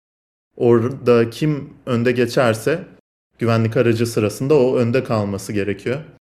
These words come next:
E, ve Sainz çok ufak bir farkla da olsa hani net bir şekilde gözle seçilir bir şekilde, e, önde geçiyor orayı.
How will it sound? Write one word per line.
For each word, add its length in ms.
E, 240
ve 260
Sainz 500
çok 200
ufak 280
bir 40
farkla 440
da 60
olsa 500
hani 300
net 160
bir 60
şekilde 380
gözle 460
seçilir 680
bir 80
şekilde, 600
e, 80
önde 520
geçiyor 500
orayı. 260